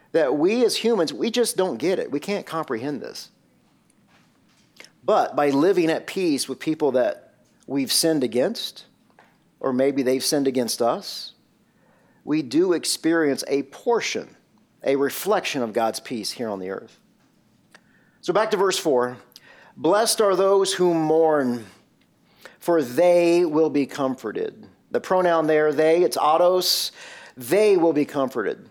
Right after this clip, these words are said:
The pronoun is emphatic. So Jesus says that the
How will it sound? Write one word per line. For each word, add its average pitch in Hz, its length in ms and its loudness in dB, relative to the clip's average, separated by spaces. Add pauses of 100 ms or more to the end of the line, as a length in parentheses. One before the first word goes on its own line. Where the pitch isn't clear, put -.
(120)
The - 60 -16
pronoun 214 440 2
is 131 100 0
emphatic. 127 500 -2 (840)
So 175 200 2
Jesus 214 400 2
says 202 260 2
that 185 120 2
the 165 200 0